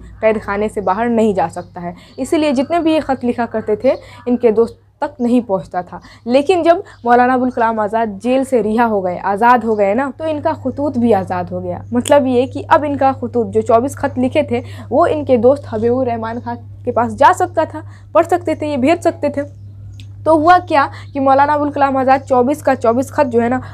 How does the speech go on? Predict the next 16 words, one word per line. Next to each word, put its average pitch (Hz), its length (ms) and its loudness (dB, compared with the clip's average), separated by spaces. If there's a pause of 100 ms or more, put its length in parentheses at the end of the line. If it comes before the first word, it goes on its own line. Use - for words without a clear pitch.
अपने 277 240 0
किसी 254 280 -4
दोस्त 220 280 2
को 247 140 2
दिए 226 260 0 (240)
और 214 100 2
बोले 233 380 4
कि, 240 160 -10
"ले 240 160 4
जाओ, 269 260 4 (320)
हबीबुर 247 360 0
रहमान 240 400 -2
खां 226 240 -8
को 220 160 -4
दे 202 160 2
दो, 285 160 2